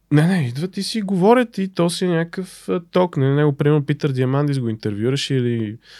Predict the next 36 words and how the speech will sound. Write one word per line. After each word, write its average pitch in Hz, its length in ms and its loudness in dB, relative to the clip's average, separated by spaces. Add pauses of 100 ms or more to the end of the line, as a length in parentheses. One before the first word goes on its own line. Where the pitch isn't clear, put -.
(480)
или 139 200 2
Салим 135 380 2
Исмаил, 131 360 2
може 107 280 -4
би, 104 340 -10
да 107 120 -6
го 107 100 -4
е 107 40 -4
интервюрал 110 580 -6
него. 107 440 -8 (1080)
И 131 460 0 (300)
просто 135 360 -4
е 147 120 -4 (120)
извънземно. 143 800 -4
И 175 220 -4
в 170 100 -6
един 185 140 4
момент 185 420 2 (1600)
от 143 220 -2
онова, 135 640 4
в - 100 -14
което 127 600 0 (1040)
ти 131 100 -6
си - 180 -6
в 113 120 -8 (360)
ония 123 300 4 (600)
върха 123 340 2
на 143 100 8
бъбалите, 127 560 2
може 110 280 0
би, 107 160 -4
в 104 180 -8
света 113 380 -2
да 110 120 2
е 101 60 -4
там, 104 400 -6